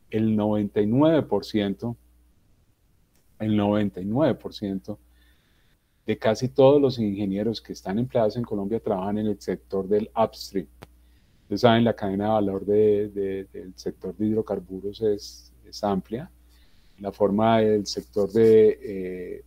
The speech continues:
upstream, que es, digamos, es el levantamiento de lo que hay en el subsuelo a superficie y llevarlo a producción.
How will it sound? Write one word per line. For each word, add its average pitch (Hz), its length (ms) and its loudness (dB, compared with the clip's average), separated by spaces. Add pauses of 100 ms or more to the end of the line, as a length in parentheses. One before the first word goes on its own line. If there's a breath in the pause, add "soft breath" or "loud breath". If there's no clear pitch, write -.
upstream, 117 640 -2
que 87 300 -20
es, - 320 -18
digamos, 104 420 -6
es 104 200 -6
el 107 120 0
levantamiento 98 880 -2
de 104 160 0 (320 soft breath)
lo 95 140 -14
que - 100 -16
hay 95 180 -4
en 113 100 -2
el 110 100 2
subsuelo 139 720 4
a 120 60 0
superficie 98 480 -8
y 107 40 -8
llevarlo 98 360 0
a 104 40 -10
producción. 131 540 -8